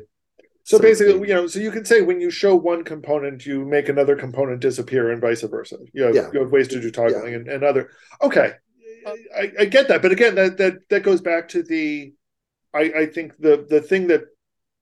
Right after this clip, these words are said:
Speaker 1: I, I feel like people will have the most trouble
Speaker 2: Mm-hmm.
Speaker 1: grasping is that it's all about manipulating the data. You've got a data object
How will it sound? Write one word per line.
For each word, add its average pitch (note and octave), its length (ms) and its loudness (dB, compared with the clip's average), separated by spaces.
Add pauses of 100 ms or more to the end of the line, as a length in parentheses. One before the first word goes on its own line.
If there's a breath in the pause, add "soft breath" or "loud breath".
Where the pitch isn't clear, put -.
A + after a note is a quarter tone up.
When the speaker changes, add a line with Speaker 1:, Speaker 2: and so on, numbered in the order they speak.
(460)
Speaker 1:
I, D#3+ 260 2
I E3+ 60 2
feel A#3+ 300 -2
like E3 220 0
people F#3 260 -4
will D#3+ 160 -2
have D3 220 -4
the C#3 120 -8
most D#3+ 380 -2
trouble D3 580 -4
Speaker 2:
Mm-hmm. G2 180 -18
Speaker 1:
grasping C#3 760 -6 (680)
is D3+ 300 4
that D3 220 4
it's D3+ 260 -2
all F3 460 4
about D3+ 520 0
manipulating C#3 1080 -6 (920)
the D3+ 100 0
data. D#3 440 2 (220)
You've D3 280 -4
got F3 300 2 (240)
a D#3 100 -2
data F3+ 360 4
object B2+ 720 -4